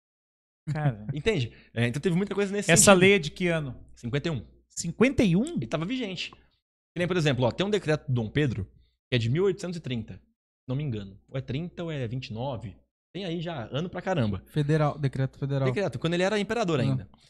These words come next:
Speaker 2: Um decreto dele que falava o seguinte: é, "Pessoas que se formarem em curso de ciências jurídicas, é, terão concedido o título de doutor." Doutor. Meu pai é advogado, o doutor Betinho. Ele não é médico e não tem doutorado.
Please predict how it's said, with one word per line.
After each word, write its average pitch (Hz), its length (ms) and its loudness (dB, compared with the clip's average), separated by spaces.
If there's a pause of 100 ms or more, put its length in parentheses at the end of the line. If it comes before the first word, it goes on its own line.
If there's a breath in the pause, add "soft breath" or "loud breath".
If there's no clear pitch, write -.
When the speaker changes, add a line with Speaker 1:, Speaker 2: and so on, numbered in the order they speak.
(120)
Speaker 2:
Um 156 80 0
decreto 165 380 2
dele 165 180 6
que - 80 -16
falava 170 220 4
o - 20 -10
seguinte: 147 580 -2 (720)
é, 107 440 2 (200)
"Pessoas 202 480 4
que - 80 -12
se - 120 -10
formarem 156 800 -4
em 135 140 -6
curso 131 720 -2 (380)
de 123 80 0
ciências 131 460 -2
jurídicas, 131 760 -4 (680)
é, 110 180 0
terão 156 340 2
concedido 165 540 -4
o 160 40 -4
título 165 380 -8
de 156 100 -6
doutor." 151 540 -2 (800)
Doutor. 170 420 -4 (160)
Meu 117 100 -8
pai 156 280 0
é 196 60 -2
advogado, 180 460 -2
o 131 100 0 (160)
doutor 143 260 -2
Betinho. 156 480 -6
Ele 120 120 -2
não 135 120 0
é 131 60 2
médico 147 280 0
e 208 40 -4
não 214 40 -4
tem 208 80 -8
doutorado. 208 460 -2